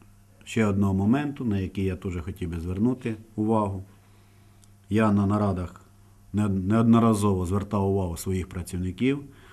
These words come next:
що любий працівник прокуратури не має права агітувати за того чи іншого кандидата. Тобто, якщо хтось вважає, що потрібно голосувати за одного кандидата,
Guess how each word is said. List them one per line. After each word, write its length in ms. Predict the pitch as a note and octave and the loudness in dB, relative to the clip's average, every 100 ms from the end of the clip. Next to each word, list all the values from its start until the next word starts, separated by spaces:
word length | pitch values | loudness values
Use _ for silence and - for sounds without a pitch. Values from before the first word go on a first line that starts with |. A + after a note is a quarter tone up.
| - - - - - | -20 -20 -20 -20 -16
що 180 | - | -6
любий 340 | F#2 A#2+ A#2 G#2 | 2 4 4 2
працівник 520 | G2 F#2+ G2+ G2 - | 0 -4 -2 -2 -4
прокуратури 720 | F2+ - F#2 E2+ C3 C#3+ C#3 C#3 - - - - | -10 -8 -8 -2 0 0 -2 -8 -18 -20 -20 -6
не 120 | G2 | 2
має 320 | A2 A2 F#2 F2 | 6 6 2 -4
права 480 | G2+ A#2 C3 C3 C#3 - - - - - - - - - - - - | -2 2 2 0 -8 -20 -20 -20 -20 -20 -20 -20 -20 -20 -20 -20 -6
агітувати 720 | G#2 G2+ F#2 G#2+ B2+ B2+ A2+ G#2+ | -4 -2 0 2 2 -2 -10 -10
за 140 | D#2+ | -8
того 340 | F2 A#2 A#2+ A2+ | -6 -2 -2 -4
чи 160 | - | -6
іншого 480 | E2+ F#2+ - F#2 F2 F#2+ | -4 -2 -4 -8 -12 -12
кандидата. 600 | - F#2 F2+ D#2+ D#2+ - - - - - - - - - - - - | -6 -4 -2 -6 -10 -16 -20 -20 -20 -20 -20 -20 -20 -20 -20 -20 0
Тобто, 420 | B2 G#2+ - - - - - - - | 2 2 -2 -14 -20 -20 -20 -16 -8
якщо 520 | G2 - C#3 B2+ F#2+ - - - - | -6 0 2 2 0 -12 -20 -20 -2
хтось 400 | A2 E2+ - - - | -2 -2 -8 -20 -8
вважає, 560 | F#2 F#2+ G2+ F2+ D#2+ D#2 - | -4 -2 -2 -4 -8 -14 -18
що 200 | - F2+ D#2+ | -14 -14 -12
потрібно 380 | E2+ G2 F#2+ F2+ | -8 -4 -2 -2
голосувати 640 | F2+ E2+ G2+ F2+ E2 - | -6 -6 -6 -6 -8 -10
за 100 | D2+ | -12
одного 460 | D#2+ E2 G#2 D3+ C3+ | -10 -4 0 2 0
кандидата, 720 | B2 B2 A#2+ A#2+ A#2 A2+ G2+ | 0 2 2 2 -2 -4 -10